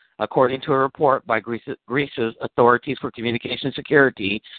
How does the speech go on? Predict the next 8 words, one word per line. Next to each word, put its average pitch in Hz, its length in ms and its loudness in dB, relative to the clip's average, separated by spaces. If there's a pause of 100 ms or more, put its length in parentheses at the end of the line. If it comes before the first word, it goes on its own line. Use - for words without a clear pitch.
(100)
and 117 180 -2
Privacy, 117 680 2
A 110 200 2
D 107 460 -4 (100)
A 110 140 4 (320)
E, 95 200 -4 (520)
Kostas 107 480 4 (480)
was 117 200 -4